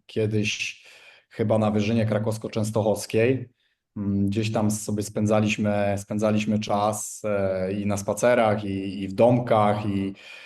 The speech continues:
e, na wielu takich rekreacjach. Szkoła też organizowała wtedy zabawy, mm, różne jakieś konkursy klasowe,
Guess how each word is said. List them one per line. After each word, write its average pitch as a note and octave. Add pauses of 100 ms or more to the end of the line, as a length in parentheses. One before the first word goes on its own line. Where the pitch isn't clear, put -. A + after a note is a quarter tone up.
(160)
e, F#2+
na G2
wielu A2
takich A2
rekreacjach. A2
Szkoła G#2+
też G#2
organizowała G#2
wtedy G2+
zabawy, A2 (420)
mm, G2
różne G#2
jakieś G#2+
konkursy B2
klasowe, A2